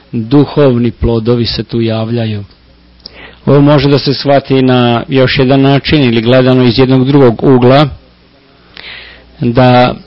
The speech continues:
reč Božja kada počinje svoj rad, kad se novi život javlja u srcu čoveka, da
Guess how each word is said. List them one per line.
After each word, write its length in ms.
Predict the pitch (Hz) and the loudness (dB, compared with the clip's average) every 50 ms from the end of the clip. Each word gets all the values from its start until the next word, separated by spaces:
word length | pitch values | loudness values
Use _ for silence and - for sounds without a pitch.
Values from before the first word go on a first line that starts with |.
| - - | -10 -4
reč 340 | - 120 131 139 139 123 127 | -2 0 2 2 2 0 0
Božja 340 | 127 139 143 127 131 135 | 2 2 2 4 2 0
kada 240 | 127 - 127 120 123 | 0 0 0 0 0
počinje 520 | 113 - 135 139 139 - - 160 151 131 113 | 0 2 2 2 2 0 0 -2 0 0 -2
svoj 360 | - - - 127 127 123 123 | -4 -2 0 2 2 2 4
rad, 440 | 127 127 131 135 135 139 135 - - - - _ - - - - - - _ _ _ _ _ - 156 131 | 4 4 4 4 2 2 0 -2 -6 -6 -8 _ -20 -20 -20 -20 -20 -20 _ _ _ _ _ -12 -10 -4
kad 180 | - 123 117 - | -2 -2 -2 0
se 120 | - 131 | 0 0
novi 320 | 127 135 135 135 135 127 107 | 2 2 2 4 4 2 2
život 380 | 110 117 127 135 139 135 - - - | 2 2 2 2 2 2 0 -2 -6
javlja 580 | 135 127 143 151 147 135 123 117 123 123 120 120 | -2 0 2 2 4 2 2 2 2 2 4 2
u 80 | 120 | 2
srcu 400 | 107 - - 135 127 - - 123 | 0 0 0 -2 -2 0 -2 -4
čoveka, 640 | 110 - - 123 120 123 131 127 - - 139 147 143 117 - - - _ _ _ - - - - - - - _ _ - | -4 -2 0 0 2 2 2 0 0 0 0 0 0 -2 -6 -14 -18 _ _ _ -20 -20 -20 -20 -20 -20 -20 _ _ -8
da 480 | 131 120 127 127 127 123 127 127 - | -4 0 2 2 4 2 2 0 0